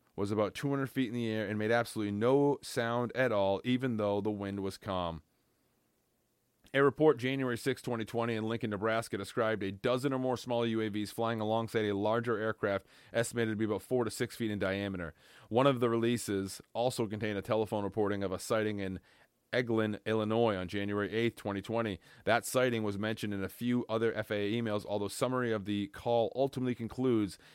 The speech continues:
that the report about these drones were not carried over to the next shift because they were dismissed as U F O sightings by others at the police department. Even top F A A officials invoked the term U F O w-,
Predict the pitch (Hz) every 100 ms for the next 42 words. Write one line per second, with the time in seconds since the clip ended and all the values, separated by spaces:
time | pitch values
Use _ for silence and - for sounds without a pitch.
0 | - 87 98 90 87 127 127 - 98 101
1 | 98 98 - 104 101 98 95 98 110 -
2 | - 123 113 107 117 104 92 87 - -
3 | 95 101 104 - 127 104 - 101 104 98
4 | 98 98 90 95 - 123 120 - - _
5 | - - 85 85 98 95 92 - 113 98
6 | 92 87 92 90 113 120 98 92 - 95
7 | 82 - 110 - - 92 80 78 - _
8 | _ - - 127 147 156 - 139 135 -
9 | 123 120 113 104 - 131 - 127 127 -
10 | _ _ - 110 95 113 135 - - 113
11 | 131 123 120 113 101 110 120 120 123 127
12 | 110 87 - - _ - 87